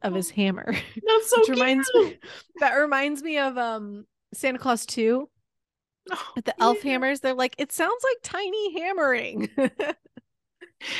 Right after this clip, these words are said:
Speaker 2: I
Speaker 1: I
Speaker 2: think
Speaker 1: love
Speaker 2: that's
Speaker 1: it.
Speaker 2: precious. They just, you know, trying to make their little buckles for their
Speaker 1: They
Speaker 2: shoes.
Speaker 1: just wanna make shoes and
Speaker 2: I
Speaker 1: have
Speaker 2: know.
Speaker 1: gold.
Speaker 2: Leave them alone.
Speaker 1: <sighs> They live such a peaceful life.
Speaker 2: Mm-hmm.
Speaker 1: The connection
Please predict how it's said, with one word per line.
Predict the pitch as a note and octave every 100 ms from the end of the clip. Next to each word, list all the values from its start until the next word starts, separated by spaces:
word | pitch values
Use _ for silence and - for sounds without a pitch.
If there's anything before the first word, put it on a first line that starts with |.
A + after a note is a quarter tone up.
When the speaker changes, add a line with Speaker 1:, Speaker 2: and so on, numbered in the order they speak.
| - C#4
Speaker 2:
I | C#4
Speaker 1:
I |
Speaker 2:
think | C4+ E4+
Speaker 1:
love | F4
Speaker 2:
that's | - -
Speaker 1:
it. |
Speaker 2:
precious. | - - C#4+ A#3 A#3 A3 C4+ - B3+ A3+ C4+ -
They | B3 B3
just, | A#3 D4
you | - C#4
know, | C4+ C4+
trying | C#4 D4+
to |
make | C4+ C4
their | C4+
little | C#4 C#4+
buckles | - C4+ C#4 - - -
for | C#4+
their | -
Speaker 1:
They | C#4+
Speaker 2:
shoes. | - D#4 C#4+
Speaker 1:
just | - F#4+ C4+ C#4
wanna | D#4 D4+
make | C4+ D#4+
shoes | - - D#4 F#4+ F#4+ C4 G#3 - - D#4
and | A#3+
Speaker 2:
I |
Speaker 1:
have | C#4+ D4+
Speaker 2:
know. |
Speaker 1:
gold. | B3+ A#3 G3+ G#3+ B3+ - _ -
Speaker 2:
Leave | C4+ C#4+
them | F#4 E4
alone. | D4 C#4 C#4 - - - A#3 D#4 - _ _ _
Speaker 1:
<sighs> | A#3 - - _ _ -
They | A#3
live | A#3 A3
such | A3
a | G#3
peaceful | - G3 - -
life. | - - _ _ _ A#3
Speaker 2:
Mm-hmm. | F3+ F#3+ F3+ F#3+ _ _ _ _ _ _ _
Speaker 1:
The | D4
connection | E4 E4 G4 -